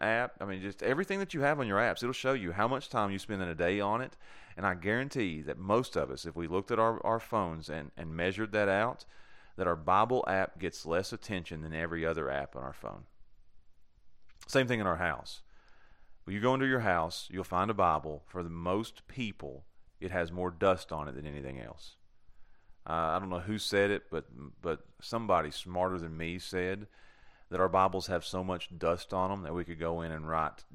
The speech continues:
damnation in the dust 'cause we're not reading our Bibles. This may sound simple. Yeah, read your Bibles. But the problem is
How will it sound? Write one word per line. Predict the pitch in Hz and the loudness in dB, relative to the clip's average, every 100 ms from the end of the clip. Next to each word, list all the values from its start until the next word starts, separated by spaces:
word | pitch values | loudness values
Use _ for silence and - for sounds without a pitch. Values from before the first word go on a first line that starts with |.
| 80 | -8
damnation | 92 85 82 80 80 - - - - - - - - - | -4 -4 -4 -4 -4 -6 -10 -12 -18 -20 -20 -20 -20 -12
in | 82 | -10
the | 71 | -8
dust | 71 53 - - - - - - - - - - - | -8 -8 -10 -16 -18 -20 -20 -20 -20 -20 -20 -18 -10
'cause | - 101 | -6 0
we're | |
not | 98 - | 0 0
reading | 92 98 82 | 0 -2 -2
our | 76 | -4
Bibles. | 76 73 65 64 - - - - - | -2 -2 -2 -8 -16 -18 -20 -20 -14
This | 90 90 | -10 -2
may | 104 117 | 0 0
sound | - 104 90 | 0 0 0
simple. | - 117 95 76 62 - | -2 0 0 -2 -14 -10
Yeah, | 87 73 - | -8 -8 -4
read | 117 104 | -4 -2
your | 92 | -2
Bibles. | 82 73 65 - - | 0 -2 -4 -12 -10
But | 85 | -10
the | - | -10
problem | - 98 110 123 123 | 4 6 8 4 0
is | 123 92 - - | 2 0 -4 -12